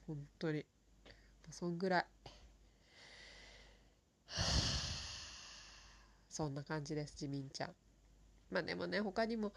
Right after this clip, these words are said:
なんかね、わちゃわちゃしたりとか、結構なんか悪ふざけしたりとか、なんか効果音で、バーン、バーン、バーン、バーンみたいなこと言ってたんですけど、もうね、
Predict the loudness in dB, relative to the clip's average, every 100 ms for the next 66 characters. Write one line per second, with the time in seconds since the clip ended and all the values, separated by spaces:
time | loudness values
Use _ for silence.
0 | -4 -6 -4 -8 -8 0 2 4 4 4
1 | 4 4 4 4 4 4 4 4 4 0
2 | 0 0 -2 0 2 4 4 4 2 -2
3 | -2 -2 -2 -2 0 2 2 2 0 0
4 | -2 -2 -4 -2 -4 -4 -8 -4 2 4
5 | 4 4 4 2 -2 -2 -2 0 2 2
6 | 2 2 0 -2 -2 -6 -6 -4 -2 0
7 | 0 0 4 6 8 6 4 4 6 6
8 | 6 4 8 8 8 4 0 -2 0 -2
9 | -2 -2 0 2 2 0 -4 -6 0 4
10 | 4 4 2 2 2 0 0 -2 -2 0
11 | 0 -2